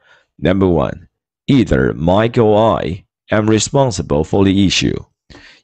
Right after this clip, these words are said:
要么就是麦克，否则就是我要对这个议题负责任。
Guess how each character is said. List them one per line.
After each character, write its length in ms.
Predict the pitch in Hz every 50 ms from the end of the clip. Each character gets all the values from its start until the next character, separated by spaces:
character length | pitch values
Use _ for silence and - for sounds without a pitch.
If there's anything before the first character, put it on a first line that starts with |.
| _
要 160 | - 170 190 185
么 160 | 160 143 135
就 100 | 135 135
是 120 | 120 139
麦 260 | 139 139 156 160 131
克， 320 | 110 - - 85 69 60 - -
否 220 | - - 85 85
则 120 | 80 92
就 100 | 92 101
是 160 | 117 - 123 113
我 280 | 92 85 76 57 - - -
要 140 | - 113 107
对 180 | - 117 110
这 100 | 95 113
个 80 | 98 95
议 200 | - - 131 117
题 200 | 90 - - 78
负 220 | 82 - - - 90
责 300 | - - 76 69 78 92
任。 200 | 104 113 98